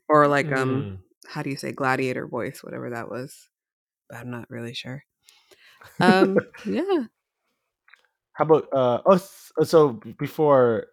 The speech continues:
Speaker 3: y-, 'cause we were discussing it, it, um, the, the Thor movie, Love and Thunder, that was an Ital-, uh, his attempt at an Italian
Speaker 2: Oh, okay.
Speaker 3: accent,
Speaker 2: That's why,
Speaker 3: so
Speaker 2: yeah.
Speaker 1: But, like, a
Speaker 3: I was
Speaker 1: weird Italian
Speaker 3: researching it,
Speaker 1: accent?
Speaker 3: right?
Speaker 1: Like, a <laughs>
Speaker 3: <laughs> I have no idea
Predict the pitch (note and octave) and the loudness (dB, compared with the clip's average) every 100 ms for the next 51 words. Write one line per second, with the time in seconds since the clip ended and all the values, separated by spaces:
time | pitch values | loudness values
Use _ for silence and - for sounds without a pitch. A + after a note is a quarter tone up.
0 | - C3 C3 - C#3+ C#3 D3 C#3 A#2 C3 | -14 -8 -4 2 2 4 4 4 2 -4
1 | - D3 C3 A#2 D3 D#3+ E3 - B2+ A#2+ | -2 2 2 2 4 4 4 2 0 2
2 | A2 G#2 G2 G2 - _ _ _ - A#2+ | 2 0 -4 -8 -14 _ _ _ -4 -2
3 | A#2 A2 A2 G#2+ G#2 F#2+ _ - G#2+ - | 0 -2 -4 -6 -8 -10 _ -12 -10 0
4 | E3 F3 D#3+ C#3+ B2 A#2 A#2+ A2 A#2 A2 | 4 4 4 0 -2 0 0 -2 -4 -2
5 | A#2+ A#2 A#2+ A#2 A2 G2+ - - A2 G#2+ | 0 2 2 0 -2 -6 -6 -2 -2 0
6 | C#3 C3 D#3+ D#3+ - D3+ B2 - _ - | 0 2 4 4 4 2 2 -4 _ -6
7 | B2 A2+ A2+ D#3+ E3 E3 D#3+ D3+ C#3 G#2+ | -2 0 0 4 6 6 8 6 4 0
8 | F#2 G#2 A2 G#2 G2 G2+ F#3+ F3+ F3 - | 0 -4 -4 -4 -2 2 2 0 -2 -2
9 | C#3 B2 B2 A#2+ C4+ D4 D#4+ F#3+ F4+ F4+ | 0 2 0 0 0 2 0 -2 -2 -2
10 | F4+ F3+ E3 - F3+ - - - - - | -2 -6 -4 0 0 0 -4 -8 -16 -20
11 | - - A3 F#3+ E3 F#3 F3+ D3 G3+ | -10 -2 0 2 4 4 4 0 -4